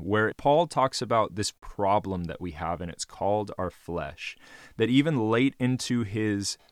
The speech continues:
ministry, as he's writing the letter to the Roman church, or the church in Rome, uh,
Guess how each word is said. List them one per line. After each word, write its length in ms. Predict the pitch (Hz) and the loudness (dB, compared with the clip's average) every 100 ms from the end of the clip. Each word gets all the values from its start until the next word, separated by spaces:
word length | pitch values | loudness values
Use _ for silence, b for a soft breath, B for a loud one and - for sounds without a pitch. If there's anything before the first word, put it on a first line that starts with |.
| _ | _
ministry, 800 | 98 104 120 143 - - - 90 98 | -2 2 2 2 -2 -4 -4 -2 0
as 180 | 101 | -2
he's 180 | 101 98 | -2 -4
writing 460 | 92 98 107 123 123 | 0 4 4 2 0
the 100 | 101 | 0
letter 320 | 101 104 107 | 0 0 -2
to 160 | - 92 | -4 -6
the 100 | 92 | -4
Roman 540 | 90 98 104 101 92 | -2 0 0 -2 -4
church, 680 | - - 98 95 - - - b b b - | -6 -2 -2 -2 -6 -14 -16 b b b -4
or 240 | 98 98 | 0 0
the 140 | 95 95 | 0 -2
church 420 | - 117 110 - | 2 0 0 -4
in 380 | - 98 92 90 | -4 -2 -2 -2
Rome, 640 | 98 104 101 92 92 101 98 B B B - | 0 2 2 0 -2 -4 -6 B B B -4
uh, 480 | 98 98 98 95 | 2 4 4 0